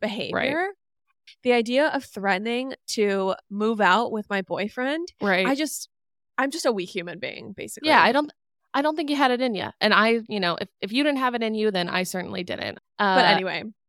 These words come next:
Speaker 1: Okay. But also, let's, one more fact about this early relationship.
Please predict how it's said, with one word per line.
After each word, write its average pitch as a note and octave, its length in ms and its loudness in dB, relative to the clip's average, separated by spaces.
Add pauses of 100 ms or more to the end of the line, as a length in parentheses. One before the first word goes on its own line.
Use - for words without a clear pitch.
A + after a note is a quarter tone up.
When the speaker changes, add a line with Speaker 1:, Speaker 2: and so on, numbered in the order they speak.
(120)
Speaker 1:
Okay. A#3+ 320 4 (100)
But - 100 -18 (120)
also, C4 480 2
let's, A3 480 2
one A3 200 0
more A#3 140 0
fact - 280 -4
about - 160 -6
this - 180 -6
early - 200 -6
relationship. F3+ 460 -8